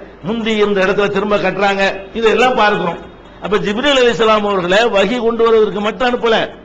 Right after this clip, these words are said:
ஒரு குழந்தை தாகத்துல தவிக்கிற நேரத்துல அவங்களுக்கு தண்ணியை வழங்குவதற்காக கூட பூமியில் உள்ள நீரூற்றை வெளிப்படுத்துவதற்காக கூட அல்லாஹ் வந்து அதை அனுப்பியிருக்கிறான். அது ஜிப்ரீல் மூலமா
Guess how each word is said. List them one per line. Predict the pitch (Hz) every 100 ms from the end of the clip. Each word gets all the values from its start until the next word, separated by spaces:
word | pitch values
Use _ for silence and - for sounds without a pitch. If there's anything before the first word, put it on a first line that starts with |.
| - - - -
ஒரு | 170 185
குழந்தை | 165 254 269 254
தாகத்துல | 190 196 233 240 - 220 214
தவிக்கிற | 175 196 196 214
நேரத்துல | 190 190 190 196 285 214 - - -
அவங்களுக்கு | - 220 233 214 208
தண்ணியை | 180 220 277 285
வழங்குவதற்காக | 247 240 226 226 220 185 202 202
கூட | 202 240
பூமியில் | 196 233 247 226
உள்ள | 214 202
நீரூற்றை | 190 226 226 190 208 - - -
வெளிப்படுத்துவதற்காக | 220 254 247 240 220 214 202 196 190 190
கூட | 226 285 240
அல்லாஹ் | - 214 220 185
வந்து | 208
அதை | 233
அனுப்பியிருக்கிறான். | 214 226 226 202 170 - - - - - - - -
அது | 220
ஜிப்ரீல் | 226 196 214 269 269
மூலமா | 247 247 247